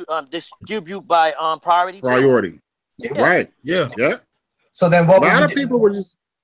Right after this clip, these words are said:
Speaker 3: So then what would we say
Speaker 2: Yeah.
Speaker 3: that Tommy, what would we say that Tommy Boy was back in the day?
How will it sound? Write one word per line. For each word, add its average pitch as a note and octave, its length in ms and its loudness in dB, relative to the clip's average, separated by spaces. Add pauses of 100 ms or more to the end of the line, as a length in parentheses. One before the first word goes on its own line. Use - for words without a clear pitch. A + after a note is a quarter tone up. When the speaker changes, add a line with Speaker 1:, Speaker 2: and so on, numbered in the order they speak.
Speaker 3:
So - 180 -6
then D#3+ 100 0
what G3 160 4
would G3+ 80 0
we G#3 100 -2
say G#3 200 0
Speaker 2:
Yeah. G3+ 140 4
Speaker 3:
that D#3 60 2
Tommy, G#3+ 280 0
what F#3+ 220 -10
would G#3 200 -12
we G#3+ 80 -6
say G#3+ 160 -2
that F#3+ 160 -4
Tommy G#3+ 240 0
Boy C#3 200 2
was A#2 220 -2
back G#2+ 240 -2
in G#2 80 -10
the G#2 60 -10
day? F2+ 280 -10